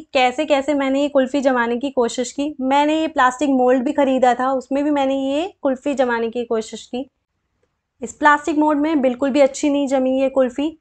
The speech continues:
तो आप भी ट्राई मत करना और अपना टाइम मत वेस्ट करना। जो एल्यूमिनियम के मोल्ड्स हैं उनमें बेस्ट कुल्फी जमती है। और ये पेपर कप्स जिसमें हम मफ़िन्स बनाते हैं उसमें भी बिल्कुल अच्छी नहीं जमी है। छोटा सा मटका था मेरे पास,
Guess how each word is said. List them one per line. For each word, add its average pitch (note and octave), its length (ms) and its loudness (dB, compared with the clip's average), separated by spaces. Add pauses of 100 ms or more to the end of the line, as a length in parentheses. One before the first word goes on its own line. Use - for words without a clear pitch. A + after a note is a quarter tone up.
तो B3+ 80 -6
आप A#3 180 -4
भी B3 160 -6
ट्राई B3+ 300 0
मत B3 200 -6
करना B3+ 480 -4
और A#3+ 160 -2
अपना A#3 280 -8
टाइम A3 300 -6
मत B3+ 180 -4
वेस्ट B3 280 -2
करना। A3+ 340 -4 (520)
जो D4 280 0
एल्यूमिनियम C4 540 -2
के C#4+ 160 -2
मोल्ड्स B3 440 -2
हैं C4+ 100 0
उनमें B3+ 360 -4
बेस्ट - 760 -2
कुल्फी B3 320 -2
जमती A#3+ 420 -4
है। C#4 220 -6 (1120)
और A#3 100 0
ये B3+ 140 2
पेपर C4 380 4
कप्स D#4 460 -2
जिसमें B3 260 -2
हम B3 160 -2
मफ़िन्स C4 420 -2
बनाते B3+ 460 0
हैं C4+ 220 -2 (300)
उसमें C4 320 -4
भी C#4+ 120 -4
बिल्कुल C4+ 460 -4
अच्छी C#4+ 280 0
नहीं C#4+ 180 0
जमी C4 320 0
है। D#4 220 -2 (600)
छोटा D4 240 -2
सा D#4+ 120 0
मटका C#4+ 380 0
था D#4 200 -2
मेरे C4 240 0
पास, C4 380 0